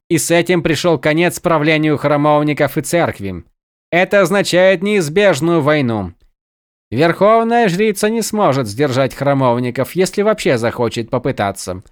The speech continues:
Многие из нас погибнут в грядущих сражениях, но не все". И вновь никто не произнес ни слова. Снег, падавший в проломы потолка, стал гуще, но этого никто не заметил. По спине Риса пробежал холодок.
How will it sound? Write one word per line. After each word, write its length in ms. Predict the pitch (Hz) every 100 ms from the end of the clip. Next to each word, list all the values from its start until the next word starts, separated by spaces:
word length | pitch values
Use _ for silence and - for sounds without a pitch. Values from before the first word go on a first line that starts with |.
| _ _ _ -
Многие 600 | 120 139 170 180 165 175
из 100 | 151
нас 300 | 131 156 143
погибнут 640 | - 156 127 180 160 165 135
в 60 |
грядущих 580 | 113 139 139 151 - 143
сражениях, 960 | - 143 156 123 147 120 113 107 - - _ _ _ _ _ _ _
но 300 | 90 104 135
не 140 | 160 156
все". 360 | - 151 95 _ _ _ _ _ _ _
И 140 | - 82
вновь 380 | 87 139 160 -
никто 260 | 143 127
не 140 | 139 131
произнес 560 | 120 107 92 117 -
ни 80 | 113
слова. 500 | - 104 90 67 - _ _ _ _
Снег, 360 | - 147 165 -
падавший 460 | 151 135 123 -
в 60 | 113
проломы 440 | 113 113 113 107
потолка, 500 | 95 98 101 107 170 156
стал 300 | - 139 113
гуще, 560 | 98 90 - 92 85 _ _ _ -
но 160 | 92
этого 220 | 127 151 147
никто 260 | 123 -
не 100 | 107
заметил. 540 | 101 95 85 78 73 - _ _ _
По 80 | 80
спине 380 | - - 87 90
Риса 360 | 110 127 147
пробежал 560 | 147 113 87 80 82 80
холодок. 640 | - 87 85 78 - -